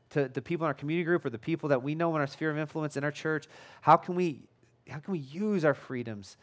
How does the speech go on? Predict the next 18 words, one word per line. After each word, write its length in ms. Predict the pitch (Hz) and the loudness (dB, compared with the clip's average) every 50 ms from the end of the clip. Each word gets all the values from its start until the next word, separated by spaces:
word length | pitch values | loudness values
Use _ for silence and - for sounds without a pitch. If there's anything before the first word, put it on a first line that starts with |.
| - - - _ | -20 -20 -20 _
How 140 | - - 135 | 0 2 2
can 120 | - - | 2 2
we 100 | 175 165 | 0 2
lay 140 | 170 190 190 | 4 4 6
down 260 | 175 190 190 190 180 | 6 6 6 6 6
our 80 | 156 123 | 4 2
freedoms? 520 | - - - 107 98 98 95 92 - - - - - | 0 -4 -8 -10 -8 -10 -10 -12 -14 -18 -20 -10 -2
What 100 | - 147 | 0 2
do 80 | 170 185 | 2 4
we 80 | 196 | 2
need 160 | 196 190 190 165 | 2 2 2 2
to 100 | 170 151 | 0 0
do 240 | 131 147 151 151 | 0 0 0 0
to 160 | 147 143 135 120 | 0 -2 -4 -6
stir 720 | - - - - - - - 147 151 156 156 156 151 147 | -6 -8 -10 -10 -8 -4 0 2 4 4 4 4 2 2
one 240 | 135 139 143 139 | 0 0 -2 0
another 480 | 143 143 139 135 135 131 131 123 113 101 | 0 -2 -2 -2 -2 -2 -2 -2 -2 -2
up 180 | 92 90 82 | -2 -4 -6